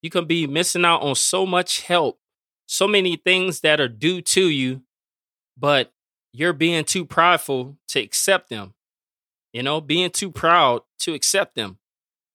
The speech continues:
What is that? Do you feel that the route or the person that the help is coming through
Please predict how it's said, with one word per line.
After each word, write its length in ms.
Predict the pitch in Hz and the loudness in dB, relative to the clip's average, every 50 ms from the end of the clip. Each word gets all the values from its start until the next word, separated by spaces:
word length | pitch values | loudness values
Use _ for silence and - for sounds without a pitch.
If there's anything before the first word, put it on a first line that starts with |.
| _ _ | _ _
What 200 | - 156 196 202 | -4 -2 0 2
is 260 | 190 190 185 165 - - | 2 2 2 0 -2 -4
that? 280 | 135 117 101 85 - _ _ _ _ _ _ _ _ _ _ _ _ _ _ _ _ _ _ _ _ _ _ _ _ _ _ _ _ _ _ _ _ _ _ _ _ _ _ _ _ _ 117 _ | -4 -4 -4 -6 -10 _ _ _ _ _ _ _ _ _ _ _ _ _ _ _ _ _ _ _ _ _ _ _ _ _ _ _ _ _ _ _ _ _ _ _ _ _ _ _ _ _ _ _
Do 80 | 147 | -12
you 220 | 139 135 139 139 127 | -10 -8 -8 -10 -10
feel 380 | - - - 170 175 175 175 147 | -10 -2 0 2 2 2 0 0
that 360 | 131 143 143 131 120 - - _ _ _ _ _ _ _ _ _ _ _ _ _ _ _ _ _ _ _ _ _ _ _ _ _ _ _ _ _ _ _ _ 147 _ _ | 2 2 2 2 2 -2 -6 _ _ _ _ _ _ _ _ _ _ _ _ _ _ _ _ _ _ _ _ _ _ _ _ _ _ _ _ _ _ _ _ _ _ _
the 320 | - 139 135 131 127 120 113 | -6 -4 -2 -2 -2 -2 -4
route 400 | 107 135 147 160 170 175 180 - _ | 0 2 4 4 4 2 0 -2 _
or 300 | 147 139 139 135 131 127 | 2 4 4 4 4 2
the 500 | 113 113 123 117 113 110 107 104 101 107 _ _ _ _ _ _ _ _ _ | 0 0 -2 0 0 0 -2 -4 -8 -10 _ _ _ _ _ _ _ _ _
person 600 | - 180 185 180 - - 180 180 180 175 175 - _ _ _ | 2 2 4 4 2 0 0 -2 -4 -6 -8 -12 _ _ _
that 160 | 143 139 - | -2 -2 0
the 80 | - 123 | -2 -6
help 300 | 107 135 160 175 175 - | 0 2 2 0 2 -2
is 120 | 135 - | -4 -6
coming 300 | - - 170 190 196 190 | -2 0 0 0 0 0
through 380 | 180 - 196 202 214 214 220 220 | -2 0 0 0 0 -2 -6 -8